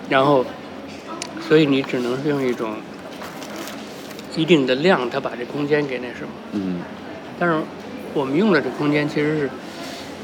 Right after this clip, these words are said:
Speaker 1: 我还是有一点经验，怎么样用这个空间特殊性？它的特殊性就是一个立着的空间。
Speaker 2: 是的。嗯。
Speaker 1: 再一个，它是不同层，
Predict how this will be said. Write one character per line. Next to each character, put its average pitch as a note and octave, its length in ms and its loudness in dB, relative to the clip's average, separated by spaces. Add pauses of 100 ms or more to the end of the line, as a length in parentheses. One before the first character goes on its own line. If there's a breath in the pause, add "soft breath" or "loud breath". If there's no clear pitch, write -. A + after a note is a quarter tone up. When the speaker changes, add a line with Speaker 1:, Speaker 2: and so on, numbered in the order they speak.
(140)
Speaker 1:
我 D3 80 0
还 D3+ 180 4
是 B3+ 80 6
有 C3+ 100 6
一 E3+ 60 6
点 G3+ 200 2
经 D#3+ 180 4
验， D3 140 4
怎 B2+ 160 -4
么 B2+ 100 -6
样 F3+ 160 4
用 F#3 160 6
这 D3 100 4
个 C3+ 80 -2
空 D#3+ 160 4
间 D#3+ 160 8
特 D#3+ 140 4
殊 E3 160 2
性？ E3 220 0
它 D3 100 2
的 F3 80 6
特 F3 140 4
殊 E3 140 4
性 D#3 200 6
就 C#3 140 6
是 C#3 120 0
一 D3 40 0
个 D#3 80 4
立 F#3 180 6
着 B2+ 160 2
的 A#2+ 200 0 (100)
空 C#3 160 0
间。 B2+ 40 2
Speaker 2:
是 B2 180 6
的。 F#2+ 180 2 (340)
嗯。 F#3+ 100 0
Speaker 1:
再 D#3+ 120 10
一 D3 40 10
个， D3 140 8
它 C3 180 2
是 C3 340 0 (380)
不 F#3 60 4
同 C#3+ 340 -2 (360)
层， C#3+ 360 -2